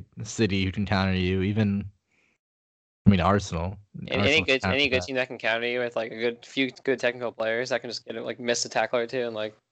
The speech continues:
Speaker 2: get the long ball over the top, pretty much done.
Speaker 1: True. All right, so my, my real question is:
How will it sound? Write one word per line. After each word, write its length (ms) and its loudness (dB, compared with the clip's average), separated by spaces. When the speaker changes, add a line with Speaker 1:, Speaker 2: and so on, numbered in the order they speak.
Speaker 2:
get 120 -8
the 60 2
long 200 2
ball 160 4
over 100 2
the 100 0
top, 260 0
pretty 160 -4
much 220 -8
done. 340 -6
Speaker 1:
True. 300 0
All 80 2
right, 200 0
so 280 -2
my, 220 -2
my 140 4
real 220 6
question 360 0
is: 280 -2